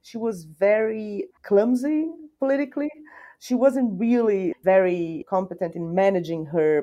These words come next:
political alliance, her, her base. So now I don't see that happening while they still have all this pork to use. And we have elections next year, so it's very important for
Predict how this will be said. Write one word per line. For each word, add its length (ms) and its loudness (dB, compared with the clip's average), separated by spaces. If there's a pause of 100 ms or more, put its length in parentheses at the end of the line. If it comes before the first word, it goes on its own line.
political 480 0
alliance, 640 -2
her, 240 -2
her 140 -4
base. 520 -2 (160)
So 520 2
now 400 2
I 100 2
don't 200 -2
see 180 -4
that 200 2
happening 720 -6
while 460 2
they 280 -4
still 440 -2
have 360 0
all 220 2
this 300 -6 (120)
pork 520 0 (440)
to 140 -8
use. 720 -6
And 200 0
we 160 -6
have 160 0
elections 480 0
next 340 -6
year, 260 -2
so 220 0
it's 160 -2
very 240 4
important 480 -2
for 260 0